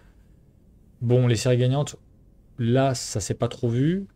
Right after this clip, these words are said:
Là, j'aurais pu les jouer, mais je vous rappelle qu'avec l'horreur chasseresse dans le musée Miskatonic, bah, j'étais très, très short en ressources. À chaque fois, je les dépensais, à chaque fois pour échapper à l'horreur, pour enquêter, et cetera. C'était très consommateur en ressources. Là, bon, bah, voilà, on a notre moteur de ressources, Henri, qui est à pointer le bout de son nez.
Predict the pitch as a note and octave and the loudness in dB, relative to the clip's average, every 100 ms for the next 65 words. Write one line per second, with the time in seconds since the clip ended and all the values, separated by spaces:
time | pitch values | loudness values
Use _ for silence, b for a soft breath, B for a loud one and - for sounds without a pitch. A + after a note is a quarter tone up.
0 | - A2+ B2 A2+ G#2 - B2 A#2 A#2 C#3 | -6 0 2 2 -4 -4 0 2 2 2
1 | D#3 A#2+ B2+ C#3+ B2+ G#2+ A2 G2+ C#3 B2 | 2 0 0 0 -2 -2 -4 -4 -4 -4
2 | G#2 G2+ A2 G#2 G2 - F#2 C3 B2 G#2+ | -6 -4 -4 -4 -6 -8 -6 -4 -2 -2
3 | G#2 G2+ G#2 - G2 F#2+ G#2+ C3+ G#2 G2 | -4 -4 -6 -6 -8 -6 -6 -4 -4 -4
4 | F#2+ F#2 A#2+ - - B2 A2 - G2 G#2+ | -4 -4 -6 -6 -8 -6 -6 -6 -6 -6
5 | G2+ F#2+ B2 G#2+ G#2 G#2+ A#2+ G#2 G2+ G2+ | -6 -6 -6 -6 -6 -6 -4 -4 -6 -6
6 | G2+ F#2 A2+ - G2+ - G#2+ - G2 - | -8 -6 -6 -6 -8 -6 -8 -6 -8 -8
7 | F#2+ G#2+ G2 G2 F#2+ A2+ A2+ B B B | -8 -6 -6 -4 -2 -2 -4 B B B
8 | - G#2+ G2+ G#2 G#2 G2+ - - G#2 A#2 | -6 -4 -2 -4 -4 -6 -6 -6 -4 -4
9 | - - F#2 - B2 B2 A2 A2 G#2 A2 | -6 -12 -14 -8 -6 -4 -4 -4 -4 -4
10 | G#2 F#2+ - B2 - B B B B G#2 | -4 -6 -4 -6 -6 B B B B -4
11 | G#2+ A#2 G#2 G2 F#2 F#2 G2+ G#2 F#2 F2 | 0 0 -2 -2 -2 -2 -4 -4 -6 -4
12 | A2 A#2 A2+ G#2+ G2 G2+ G2 F#2+ F#2 G#2+ | -2 -2 -2 -2 -2 -2 -2 -4 -4 -6
13 | F#2+ - - A2 G#2+ G#2+ - - G2 F#2+ | -8 -12 -6 -2 -2 -4 -8 -8 -6 -6
14 | F#2+ G2+ G#2 G2+ F#2+ G2 F#2+ G#2+ | -6 -6 -6 -6 -8 -6 -6 -8